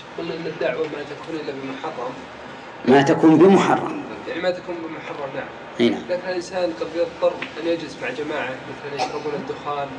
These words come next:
Speaker 1: أو يسمعون المعازف، حتى يتكلم معهم،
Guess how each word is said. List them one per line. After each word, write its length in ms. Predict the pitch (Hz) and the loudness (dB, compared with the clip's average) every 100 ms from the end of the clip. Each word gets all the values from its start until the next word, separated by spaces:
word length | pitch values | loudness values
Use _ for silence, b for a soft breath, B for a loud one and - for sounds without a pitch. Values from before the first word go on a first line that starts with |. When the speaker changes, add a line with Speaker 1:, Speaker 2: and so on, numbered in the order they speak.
| - - - 165 | -14 -14 -8 -2
Speaker 1:
أو 80 | 165 | -2
يسمعون 420 | 160 165 151 156 143 | -2 -4 -4 -2 -4
المعازف، 500 | 143 151 147 135 - - - - - - - - - - - - - | -4 -2 -4 -6 -10 -12 -14 -14 -14 -14 -12 -12 -10 -10 -10 -10 -10
حتى 260 | - 202 | -4 -4
يتكلم 440 | 196 - 214 196 165 | -4 -4 0 0 0
معهم، 200 | 175 | -2